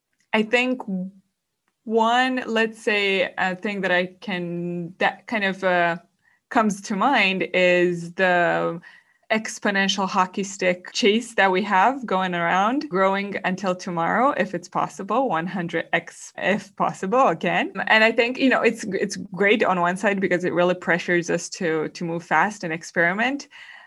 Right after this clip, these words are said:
But I do think in a more realistic way, eh, we have to remember that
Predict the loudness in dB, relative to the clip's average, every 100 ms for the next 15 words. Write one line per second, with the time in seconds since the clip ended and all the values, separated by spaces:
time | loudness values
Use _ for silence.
0 | _ _ _ _ _ 4 6 6 4 2
1 | 2 0 0 -4 -6 -2 -2 -2 0 2
2 | 2 2 2 2 0 -4 -4 0 2 2
3 | 2 -2 -8 -2 0 2 0 -2 -4 -6
4 | -6 -4 -2 2 2 0 -4